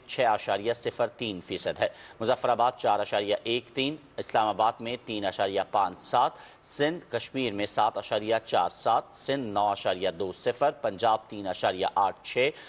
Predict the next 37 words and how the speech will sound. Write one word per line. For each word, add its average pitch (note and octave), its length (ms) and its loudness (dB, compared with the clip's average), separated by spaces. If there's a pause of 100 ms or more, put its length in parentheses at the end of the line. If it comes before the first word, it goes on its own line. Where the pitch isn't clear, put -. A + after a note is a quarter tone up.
(140)
और A#2 120 4
बलूचिस्तान D3 600 0
में D3 140 -4 (120)
तीन D3 260 -4 (100)
आशारिया G2+ 520 2
पाँच F#2+ 400 -2
छः C#3 220 0
और F#3 160 2
खैबर G2 260 0
पख्तूनख्वा A2+ 500 -2
में B2+ 160 -4 (140)
आठ G#2 240 4 (120)
आशारिया A#2+ 560 4 (360)
एक C3 340 2 (140)
नौ G#2 340 2 (160)
फीसद - 500 -10
है। - 160 -2 (1900)
और C3+ 140 2
कोरोना E3+ 360 2
के C#4 140 -2
बढ़ते D3 260 2
हुए F#3 160 4
केसेस D#3+ 360 0
के - 100 0
पेश C#3 240 0
नज़र D3+ 240 2
पंजाब C3+ 400 2
हुकूमत C#3 380 -2
ने E3 160 0
सूबे C#3+ 300 0
के D3+ 140 -4
मुतासरा C3 580 2
इलाकों A#2+ 340 2
में D3 100 -2
स्मार्ट C3+ 440 0
लॉकडाउन B2 480 0
का A#2 160 2